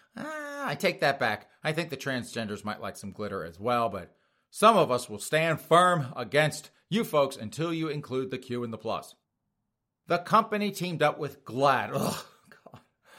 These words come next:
glad. They are, folks, they are my second favorite professional gay organization, but if you want to talk about a group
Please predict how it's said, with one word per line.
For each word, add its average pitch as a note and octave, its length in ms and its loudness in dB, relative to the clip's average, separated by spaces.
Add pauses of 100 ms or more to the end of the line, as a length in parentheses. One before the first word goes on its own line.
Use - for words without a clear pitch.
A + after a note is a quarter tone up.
(340)
glad. C3+ 760 2 (420)
They D#3 200 6
are, C#3+ 180 8
folks, B2 300 0
they C#3 140 4
are A#2+ 140 4
my G#2 160 -2
second D3 720 -6
favorite C#3+ 560 -2
professional C3+ 600 -6
gay B2+ 340 2
organization, B2+ 800 -6
but G2+ 140 -4
if F#2 120 -12
you D3 100 -4
want D3 200 -2
to A2+ 100 -12
talk C#3 220 2
about A#2 220 2
a G#2+ 60 -2
group F3 380 2